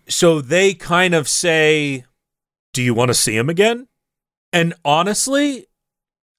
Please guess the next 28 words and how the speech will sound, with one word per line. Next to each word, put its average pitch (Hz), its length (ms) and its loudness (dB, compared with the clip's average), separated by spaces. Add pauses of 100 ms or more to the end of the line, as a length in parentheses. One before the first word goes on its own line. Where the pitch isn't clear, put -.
(140)
I 202 160 2
kind 240 340 0
of 165 140 0
like 131 460 -2
that 147 460 -2 (260)
more 151 400 0
than 156 200 0
the 143 160 0
alternative. 113 800 -2 (640)
Because 160 340 2
the 170 260 -6
other, 196 800 2
and, 175 200 0
and 180 180 2
then 196 340 2
basically, 160 640 0
you 156 500 -2
know, 131 340 2 (1120)
it 165 120 -2
goes 175 300 2
into 170 300 0
the 156 200 -4
end 156 260 0
of 139 140 0
the 135 100 -2
game 127 600 0
where 127 680 0 (1000)
Gipple, 151 760 2